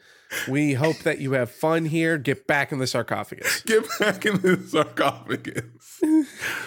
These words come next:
Speaker 2: So when he flips, he gets the plus one, plus one standard. And then he has, when an allied landmark is destroyed, deal three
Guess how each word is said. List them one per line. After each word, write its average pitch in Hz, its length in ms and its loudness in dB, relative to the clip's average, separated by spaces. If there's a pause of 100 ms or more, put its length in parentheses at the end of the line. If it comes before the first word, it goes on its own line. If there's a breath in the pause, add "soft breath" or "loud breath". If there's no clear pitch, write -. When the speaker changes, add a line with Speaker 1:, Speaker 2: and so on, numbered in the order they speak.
(440 loud breath)
Speaker 2:
So 185 140 4
when 196 160 6
he 190 80 6
flips, - 580 2
he 151 140 -2
gets 135 240 2
the 127 100 0
plus 117 300 2
one, 117 140 2
plus 101 260 0
one 98 180 -2
standard. 135 540 2 (360 loud breath)
And 117 120 2
then 117 80 2
he 117 100 2
has, 98 400 2
when 104 400 2
an 92 380 -2
allied 98 760 2
landmark 82 540 -2
is 78 140 -6
destroyed, 156 720 -2
deal 110 200 2
three 277 760 2